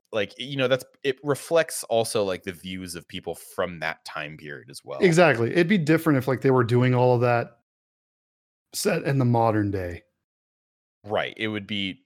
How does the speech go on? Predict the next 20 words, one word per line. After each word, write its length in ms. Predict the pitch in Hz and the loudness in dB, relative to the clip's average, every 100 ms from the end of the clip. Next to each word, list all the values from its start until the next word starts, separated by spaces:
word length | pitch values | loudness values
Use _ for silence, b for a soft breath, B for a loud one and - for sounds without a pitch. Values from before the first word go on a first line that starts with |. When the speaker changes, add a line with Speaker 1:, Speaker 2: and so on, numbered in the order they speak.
| _ | _
Speaker 1:
well, 140 | 123 113 | 0 0
it 80 | |
was 160 | 120 123 | 0 0
inappropriate 520 | 151 - 123 113 82 | 0 4 2 2 -2
then, 260 | 95 90 80 | -4 -4 -6
but 120 | 90 | -6
it's 180 | 85 - | -6 -6
definitely 500 | - 101 92 73 87 | -4 -2 -4 -6 -6
inappro-, 380 | 82 82 87 85 _ _ _ _ _ - | -6 -6 -6 -8 _ _ _ _ _ -10
inappropriate 500 | 90 85 78 71 - | -4 -4 -4 -8 -6
now. 260 | 76 73 | -8 -8
And 80 | 69 | -12
it's 140 | 71 | -8
like, 180 | 78 - | -6 0
Speaker 2:
Exactly. 340 | 151 143 131 107 | 2 4 2 2
Speaker 1:
we 100 | 104 | -2
can, 140 | 151 | 0
Speaker 2:
No 80 | 165 | 0
Speaker 1:
we 100 | 165 | 0
can 160 | 156 | 0